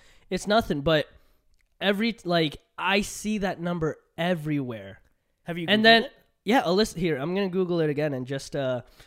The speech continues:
Speaker 1: just 'cause I've screenshotted it many times. I talked to Alyssa about it. I was like, 'cause she's the one that told me about it, 'cause I didn't know what angel
Speaker 2: Angel
Speaker 1: numbers
Speaker 2: number,
Speaker 1: were.
Speaker 2: yeah.
Speaker 1: I was like, "What's that?" Like, Alyssa told me about it. And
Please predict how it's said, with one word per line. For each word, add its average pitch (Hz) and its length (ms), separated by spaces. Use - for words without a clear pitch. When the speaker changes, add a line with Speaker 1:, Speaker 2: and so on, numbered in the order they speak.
Speaker 1:
just 180 340
'cause 220 180
I've 220 160
screenshotted 214 720
it 135 140
many 185 300
times. 143 320
I - 120
talked 190 340
to 196 100
Alyssa 139 320
about 135 280
it. - 20
I 127 120
was 151 120
like, 147 280
'cause 202 120
she's 285 300
the 262 100
one 240 160
that 202 120
told 294 240
me 208 80
about 127 400
it, - 60
'cause 185 160
I 185 100
didn't 220 200
know 220 100
what 190 240
angel 156 300
Speaker 2:
Angel 165 120
Speaker 1:
numbers 170 220
Speaker 2:
number, 147 100
Speaker 1:
were. 165 200
Speaker 2:
yeah. 127 100
Speaker 1:
I 170 80
was 190 140
like, 185 180
"What's 160 280
that?" 143 260
Like, 143 140
Alyssa 165 580
told 190 300
me 147 100
about 113 300
it. 202 180
And 139 600